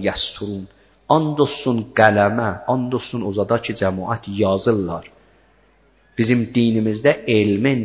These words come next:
kitab و kitabətin bu qədər ərzişi var ki, Allah bunlara and içir. Nun vəl qələmi və ma yəsturun. Liza məsələyi kitab و kitabxani و kitabdari bizim dinimizdə lap o müqəddəs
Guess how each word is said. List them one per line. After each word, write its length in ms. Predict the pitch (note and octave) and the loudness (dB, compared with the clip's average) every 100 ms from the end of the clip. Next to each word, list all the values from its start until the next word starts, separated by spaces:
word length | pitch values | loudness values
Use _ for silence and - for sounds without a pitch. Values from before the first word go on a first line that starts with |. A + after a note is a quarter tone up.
| - | -4
kitab 480 | A2+ - G#2 F#2+ | -6 -4 -2 -2
و 60 | F#2 | -2
kitabətin 720 | - - - G2 F#2 - D3 D3 | -6 -4 -2 -2 -2 -6 -6 -4
bu 80 | D3+ | 2
qədər 260 | D3 B2 - | 4 4 2
ərzişi 580 | G2+ G2 F#2 F#2 - | 2 2 -2 -6 -4
var 140 | G2+ G2 | -2 -4
ki, 60 | - | -4
Allah 320 | A2 A2 B2+ - | 0 2 2 2
bunlara 280 | A#2+ C3 C#3+ | 2 2 4
and 340 | C#3 E3 D3 G#2 | 4 4 4 0
içir. 360 | F#2+ - F#2 - _ _ _ | -4 -4 -6 -8 _ _ _
Nun 580 | - B2 D#3+ F3+ D3+ A2+ | -2 4 6 8 6 6
vəl 240 | G2+ G2 F#2 | 4 4 0
qələmi 440 | F#2+ F#2+ F#2 F#2+ | -2 0 0 -2
və 80 | F#2 | -4
ma 140 | F#2+ F#2 F#2+ | -4 -4 -2
yəsturun. 640 | G2 - - - G2+ F#2+ - _ _ _ _ _ _ _ _ _ - - _ _ _ - | -2 -4 -6 -6 -6 -6 -8 _ _ _ _ _ _ _ _ _ -20 -20 _ _ _ -6
Liza 240 | A#2 E3 | 0 2
məsələyi 800 | E3+ B2+ G2 - - G#2 G#2 G2+ - | 2 2 2 0 0 0 0 -2 -2
kitab 520 | A2+ - C3 D#3 D3 | -6 -2 2 2 2
و 80 | B2+ | -2
kitabxani 1000 | - - - G#2 G2 - - G2 G2 A2+ C3 | -2 -6 0 0 0 -2 -2 -2 0 0 0
و 100 | B2+ G#2+ - - - _ | 0 -2 -8 -18 -20 _
kitabdari 960 | - C3 - A2 G#2 - - G2 G2 C#3+ C#3+ | 0 0 2 2 2 0 0 2 2 0 -2
bizim 260 | A#2+ G#2+ | -2 -2
dinimizdə 540 | G#2 G#2 G#2 G2+ G#2+ C3 | -2 -2 -2 -2 0 2
lap 320 | F3+ F3 E3 | 4 2 2
o 80 | D3+ | 0
müqəddəs 840 | C#3+ A#2 - G#2 - - C#3 - | 2 2 2 0 0 -2 -2 -2